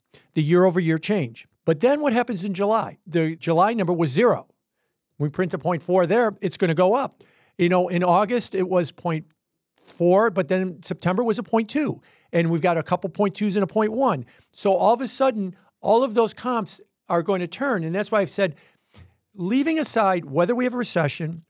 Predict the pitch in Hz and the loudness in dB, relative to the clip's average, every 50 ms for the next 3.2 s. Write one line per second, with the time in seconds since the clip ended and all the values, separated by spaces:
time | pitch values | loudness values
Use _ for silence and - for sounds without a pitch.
0 | _ - 147 156 156 156 156 151 143 _ _ _ - 185 190 - 190 180 185 185 | _ -2 0 2 2 2 0 -2 -6 _ _ _ -4 -2 -2 0 0 2 2 2
1 | 180 156 - - 190 175 175 165 160 147 131 - - 165 - 160 139 - 151 131 | 2 0 0 0 2 2 2 2 2 0 0 -2 -4 -4 -4 -8 -10 -6 -4 -2
2 | 131 120 117 - - 143 123 123 117 110 123 135 151 175 185 170 - 175 151 123 | -2 -2 -2 -4 -6 -6 -4 -4 -4 -2 -2 -2 0 -2 -2 -2 -2 -4 -4 -4
3 | 131 120 139 - | -6 -10 -12 -12